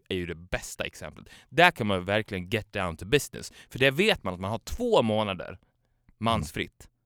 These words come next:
Speaker 1: Där kan, det är då du kan förändra världen.
Speaker 2: Mm.
Speaker 1: Och det, it's coming up. Det är snart. Det är tvåtusen arton. Där finns det två, tänk på det. Tvåtusen arton så har du och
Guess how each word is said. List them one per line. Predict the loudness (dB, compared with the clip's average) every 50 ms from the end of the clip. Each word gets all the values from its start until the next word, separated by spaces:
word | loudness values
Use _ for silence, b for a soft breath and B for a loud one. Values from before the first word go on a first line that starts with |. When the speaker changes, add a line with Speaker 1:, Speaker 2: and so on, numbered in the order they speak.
| _ _ _ _ _ _ _ _ _ _
Speaker 1:
Där | 4 4 4
kan, | 6 4 0 0 -2 -4 _ -20 _ _ _
det | 0 0
är | 2 2
då | 4 6 6 6
du | 6 4
kan | 0 -4 -6
förändra | -4 -2 -2 -2 -2 -2 -4 -4 -2
världen. | -2 -4 -4 -6 -8 -12 -16 -12 -10
Speaker 2:
Mm. | -8 -8 -8 -8 -10 _ _ _ _ _ _ _ _ _ _ _ _ _ _ _ _ _
Speaker 1:
Och | 0
det, | 2 2 2
it's | 0 -2 -8 -10 -10 -10 -6 -4
coming | -2 -2 0 -2 -4
up. | -4 -6 -10 -18 -20 _ _
Det | -2
är | -2
snart. | 0 -2 -4 -8 -8 -10 -16 -20 -20 _ _
Det | -4 -4
är | -4
tvåtusen | -2 0 0 0 0 0 0 -2 -2 -2 -2 -2
arton. | -2 -2 -2 -4 -6 -6 -6 -6 -10 -16 _ _ _ _ _ _ _ _ _ _ _ _
Där | -2 2 4 4 4
finns | 4 2 -2 -2
det | -4 -6 -6
två, | -4 -2 0 0 B B B B B B -20 -20 -20 -20 -6
tänk | -4 -2 -2 -2 -2
på | -4 -4
det. | -4 -4 -6 b b b b b
Tvåtusen | -8 -2 0 0 0 0 -2 -2 -2 0
arton | 0 0 0 0 -2 -4
så | -4 -6
har | -4 -2 0 2 4 4 2 0 -4 _ _
du | -14 -4 0 2 2 2 2 0 -2 -4 -6 _ _
och | 2 2 2